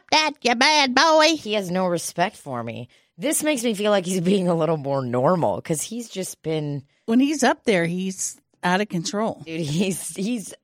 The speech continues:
Speaker 2: just, he doesn't want us to record.
Speaker 1: He doesn't
Speaker 2: He doesn't
Speaker 1: want
Speaker 2: like
Speaker 1: us to, to succeed.
Speaker 2: He doesn't like this invasion of his privacy. He hates it.
Speaker 1: Kitty, stop moving the camera around.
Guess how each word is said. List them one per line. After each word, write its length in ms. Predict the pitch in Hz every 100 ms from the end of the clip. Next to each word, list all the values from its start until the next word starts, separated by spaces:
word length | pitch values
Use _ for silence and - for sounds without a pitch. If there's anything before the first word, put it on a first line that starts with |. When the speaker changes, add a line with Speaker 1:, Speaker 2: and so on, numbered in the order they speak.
| _ _ _ 165
Speaker 2:
just, 520 | 185 185 - _ _ _ _ _
he 80 | 214
doesn't 400 | 226 233 233 165
want 200 | 170 196
us 160 | 196
to 100 | -
record. 760 | 127 104 - 180 202 170 107 - _ _ _ _ _ _ _ _
Speaker 1:
He 100 | 185
doesn't 40 | 214
Speaker 2:
He 40 | 220
doesn't 240 | 247 240
Speaker 1:
want 140 | 240
Speaker 2:
like 60 | 226
Speaker 1:
us 120 | 220
to, 80 | 226
to 160 | 220 208
succeed. 800 | - 202 - - 233 170 - - _ _
Speaker 2:
He 80 | 220
doesn't 340 | 220 226 233 220
like 180 | 226 -
this 200 | 208 202
invasion 500 | 165 160 185 196 170
of 120 | 143
his 400 | 139 131 196 180
privacy. 680 | - 151 160 156 131 113 104
He 220 | 110 147
hates 320 | 147 185 196
it. 220 | 117 95 - _ _ _ _ _ -
Speaker 1:
Kitty, 460 | 381 311 190 - _ _ _ _ _ _ _ _ _ _ _ _ _ _ _ _ _ _ _ _ _ _
stop 320 | - 294 311 294
moving 340 | 320 311 311
the 80 | 294
camera 680 | - 277 285 285 254 208 180
around. 520 | 170 160 139 - -